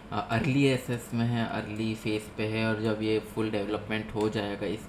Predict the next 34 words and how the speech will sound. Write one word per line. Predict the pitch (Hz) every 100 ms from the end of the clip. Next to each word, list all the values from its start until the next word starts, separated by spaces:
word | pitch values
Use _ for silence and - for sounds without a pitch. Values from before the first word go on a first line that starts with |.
| -
game | 101
का | 101 107
तो | 113
वो | 110 107
बहुत | 104 101 101 107
ही | 107
ज़बरदस्त | 104 98 104 104 104 - -
देखने | 107 98 98
में | 101
रहेगा | 104 104 104 117 - - -
और | - 113
खेलने | 131 107 107
में | 104
भी | 107
बहुत | 110 104 104 107
ज़्यादा | 107 107
मज़ा | 104 101
आएगा | 101 101 104
अपने | 104 104
friends | 101 101 92 92
के | -
साथ। | 95 92
तो | 98
guys | 107 107
आप | 107 107
लोग | 107
देख | 104 101
सकते | - 95 -
हो | 104
ये | 104 104
एक | 104
बंदा | 104 104 101
है |
जो | 101